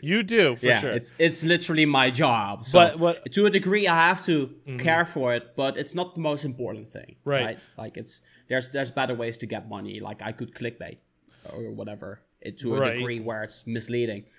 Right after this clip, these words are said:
Speaker 2: Uh, and, and that could get me more views or whatever the case might be, but that just doesn't feel right.
Speaker 1: Right. No, no, uh,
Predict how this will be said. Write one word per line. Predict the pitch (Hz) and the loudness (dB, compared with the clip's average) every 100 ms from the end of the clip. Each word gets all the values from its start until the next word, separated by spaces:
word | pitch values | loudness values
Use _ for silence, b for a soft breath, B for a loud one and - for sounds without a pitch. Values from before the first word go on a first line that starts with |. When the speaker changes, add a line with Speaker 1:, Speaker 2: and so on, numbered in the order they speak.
| b b - | b b -16
Speaker 2:
Uh, | 95 98 101 98 - | -14 -12 -14 -12 -10
and, | 117 | -6
and | 123 123 | -4 -4
that | 123 127 | -4 -4
could | 139 - | -6 -2
get | 123 123 | -4 -2
me | 120 | -4
more | 120 117 | -2 -2
views | 117 117 113 | -2 -2 -2
or | 113 | -4
whatever | 110 110 | -6 -8
the | 110 | -8
case | 110 113 110 | -6 -6 -8
might | 107 98 | -12 -8
be, | 123 104 | -8 -8
but | 104 | -10
that | 101 104 | -12 -6
just | - | -4
doesn't | - 120 113 | -4 -8 -12
feel | 90 76 | -14 -12
right. | 107 104 - b b b _ | -10 -12 -14 b b b _
Speaker 1:
Right. | 127 117 104 _ _ 147 | -6 -4 -6 _ _ -2
No, | 156 | 0
no, | 143 131 | 0 -2
uh, | 131 131 | -6 -10